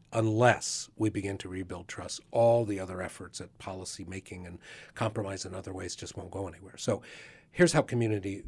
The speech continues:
Works works. <laughs> The focus, the, the sort of local node, is the County Democratic Committee. Now, they may well be in partnership with a social justice or an environmental or a peace organization or others, but the node is the local Democratic Committee.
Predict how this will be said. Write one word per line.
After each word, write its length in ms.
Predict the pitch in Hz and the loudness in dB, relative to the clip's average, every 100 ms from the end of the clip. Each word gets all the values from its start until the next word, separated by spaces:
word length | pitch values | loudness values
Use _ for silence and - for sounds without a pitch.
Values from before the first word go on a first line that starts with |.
| - | -4
Works 580 | 101 98 92 - - - - _ | -2 -2 -4 -10 -12 -12 -20 _
works. 460 | - 208 - - - - 143 | -2 -2 -4 -6 -6 -4 -2
<laughs> 800 | 123 123 117 - 127 - - - | -2 -2 -6 -6 -6 -8 -6 0
The 80 | 120 | 0
focus, 840 | - 208 220 - 92 101 - - | 8 12 12 10 -2 -2 -4 0
the, 140 | 123 120 117 110 | 2 2 0 0
the 120 | 120 | 2
sort 240 | - 147 | 6 8
of 100 | 120 | 6
local 680 | 110 113 123 147 156 170 147 | 4 6 10 10 10 4 6
node, 680 | 120 117 110 95 87 90 92 - - - - | 6 6 4 2 -4 -8 -12 -20 -20 -20 -8
is 160 | - 113 | -4 -4
the 100 | 147 | -4
County 400 | - 107 104 101 | -2 -4 -4 -4
Democratic 500 | 101 90 - 101 101 | -4 -6 -8 -10 -10
Committee. 440 | - 98 87 - _ - - - | -12 -10 -12 -18 _ -20 -6 2
Now, 120 | 113 | 6
they 160 | 120 131 | 8 8
may 160 | 123 | 6
well 440 | 110 123 123 123 104 _ 117 | 6 8 8 6 2 _ -4
be 260 | 107 117 - | 2 2 0
in 140 | - 101 | -4 -4
partnership 680 | - 139 - 123 120 104 - | 2 2 2 -2 -2 -2 -4
with 240 | 95 - - - - | -8 -8 -20 -20 -18
a 40 | - | -12
social 360 | - - - - | -10 -10 -12 -4
justice 640 | 160 147 - 139 117 - | 0 2 0 -4 -4 -6
or 100 | 87 | -10
an 60 | 90 | -12
environmental 960 | 87 92 101 95 98 120 123 127 123 104 | -12 -6 -4 -4 0 0 0 -2 0 -2
or 100 | 90 | -6
a 60 | |
peace 340 | - - 120 120 | -8 -6 -4 -4
organization 560 | 101 101 95 92 101 | -6 -6 -6 -8 -8
or 60 | 90 | -10
others, 180 | - - | -12 -12
but 160 | 104 | -10
the 80 | - | -4
node 280 | 113 123 117 | 0 2 0
is 140 | 101 | -2
the 100 | - | -6
local 260 | 95 92 87 | -8 -8 -10
Democratic 420 | 90 85 - 85 | -10 -10 -14 -16
Committee. 320 | - 90 78 | -16 -18 -18